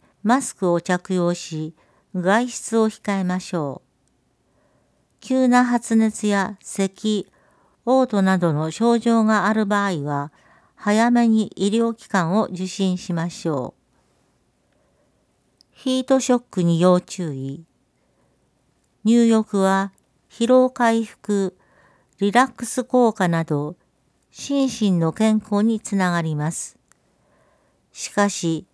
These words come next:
寒い時期はヒートショック、血圧の急変動を主な原因とした入浴中の事故が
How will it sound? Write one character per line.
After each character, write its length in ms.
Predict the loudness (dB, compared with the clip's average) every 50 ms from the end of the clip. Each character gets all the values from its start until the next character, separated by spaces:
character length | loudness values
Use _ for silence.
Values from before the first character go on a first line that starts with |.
| _ _ _ _ _ _ _ -18
寒 480 | -8 -2 0 2 4 4 4 2 2
い 80 | 0 0
時 180 | 0 -2 -4
期 140 | -4 -4 -6
は 300 | -4 -2 -2 -4 -4 -8 -12
ヒ 260 | -10 -4 -2 -2 -2
ー 40 | -2
ト 180 | -2 -2 -2
シ 120 | -2 -2 -4
ョ 40 |
ッ 60 | -4 -4 _ -8
ク、 240 | -6 -6 -6 -6 _ _ _ _ _ _ _ _ _
血 340 | -8 -8 -6 -4 0 2 2
圧 280 | 2 2 0 -2 0
の 280 | 2 2 2 2 0 -4 -10 _ _
急 300 | -8 -4 -2 -2 -2 -2
変 340 | 0 0 2 4 4 4
動 220 | 4 4 4 4 4
を 280 | 2 0 0 -2 -4 _ _ _ _ -2
主 300 | 0 2 4 4 4 4
な 180 | 4 2 2
原 140 | 2 2 2
因 300 | 2 2 2 2 0 0
と 180 | 0 -2 -4 -4
し 100 | -4 -8
た 340 | -4 -2 0 0 0 -2 -6 -12 _ _ _ _ _ _ _ _ _ _ -2
入 240 | 2 2 4 4
浴 280 | 2 0 -2 -4 -8 -14
中 300 | -10 -6 -2 0 2 2
の 160 | 4 4 2
事 160 | 2 0 -2
故 180 | -2 0 0 0
が 280 | 0 0 -2 -2 -4